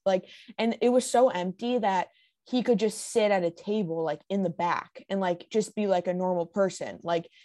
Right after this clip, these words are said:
and no one was really going up to him. And, like, it was pretty empty. And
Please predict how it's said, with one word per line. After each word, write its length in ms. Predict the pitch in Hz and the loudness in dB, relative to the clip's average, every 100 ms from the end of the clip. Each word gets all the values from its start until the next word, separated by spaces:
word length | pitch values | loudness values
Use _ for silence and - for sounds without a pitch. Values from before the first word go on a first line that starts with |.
| 214 | -4
and 160 | 202 208 | 0 4
no 140 | 196 | 4
one 180 | 196 196 | 4 2
was 160 | 190 | 0
really 240 | 175 185 175 | 0 2 2
going 260 | 170 160 | 0 -4
up 160 | 202 240 | -6 -4
to 120 | 240 | -4
him. 320 | 233 220 214 202 | -2 -2 -2 -4
And, 100 | 185 | -4
like, 180 | 165 - - 233 | -6 -10 -20 -4
it 100 | 233 | 2
was 140 | 240 | 2
pretty 340 | - 262 240 175 | 2 0 0 0
empty. 480 | 202 196 151 80 - | -2 -4 -6 -10 -8
And 460 | 220 220 208 196 175 | -4 0 0 -2 -4